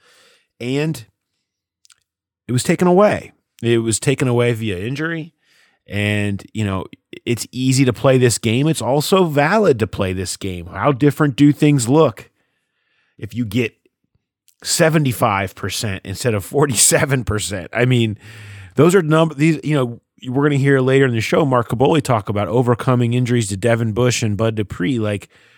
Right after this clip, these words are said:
this team's had to overcome injuries to these guys, to Joe Burrow, to Joe Mixon, to, ev-, you know, s-, J-, C J Uzomah. I mean, th-, so many starters. It's up there with the worst in the league, and that's part of the equation too.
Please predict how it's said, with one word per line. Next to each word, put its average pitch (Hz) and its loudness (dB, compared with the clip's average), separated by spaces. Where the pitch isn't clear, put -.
this 151 -6
team's 160 -8
had 131 -8
to 113 -10
overcome 117 -8
injuries 120 -2
to 104 -8
these 147 -4
guys, 143 2
to 117 -8
Joe 104 -2
Burrow, 143 4
to 110 -4
Joe 117 2
Mixon, 139 0
to, 127 -2
ev-, 143 -2
you 143 0
know, 123 0
s-, - -6
J-, 135 -4
C 147 -4
J 135 0
Uzomah. 139 2
I 135 2
mean, 131 0
th-, - -8
so 165 0
many 147 2
starters. 117 -2
It's 123 -6
up 127 -4
there 139 2
with 127 -2
the 123 -4
worst 113 -4
in 117 -6
the 107 -6
league, 113 -8
and 110 -8
that's 110 -6
part 98 -4
of 101 -4
the 98 -4
equation 87 -12
too. - -20